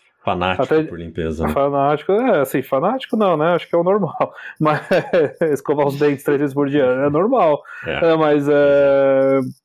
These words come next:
Speaker 2: mas acho que aqui deu uma conscientizada, conscientizada nisso, né? De s-, não, não,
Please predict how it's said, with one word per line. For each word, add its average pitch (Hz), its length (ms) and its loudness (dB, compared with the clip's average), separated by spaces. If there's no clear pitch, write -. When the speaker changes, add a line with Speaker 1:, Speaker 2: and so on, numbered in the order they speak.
Speaker 2:
mas 139 240 0
acho 135 220 -2
que 151 480 2
aqui 147 240 -2
deu 147 100 0
uma 147 80 -4
conscientizada, 151 580 -4
conscientizada 151 760 -2
nisso, 135 260 -4
né? 139 160 0
De 123 320 0
s-, - 400 -10
não, 156 380 0
não, 170 160 2